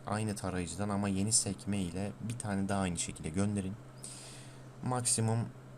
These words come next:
otuz dakika, yok, en minimum otuz dakikada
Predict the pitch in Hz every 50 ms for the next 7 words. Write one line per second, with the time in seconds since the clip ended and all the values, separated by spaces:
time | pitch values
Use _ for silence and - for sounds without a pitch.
0 | - - 104 110 - - 110 98 101 98 95 - - 104 104 104 101 - - -
1 | - - - - - - - - - - - 101 82 76 - - - - - 101
2 | 110 120 120 117 - - - - 85 87 82 85 92 107 117 113 113 113 113 107
3 | 107 - 120 117 101 101 87 - - - 90 85 107 107 107 -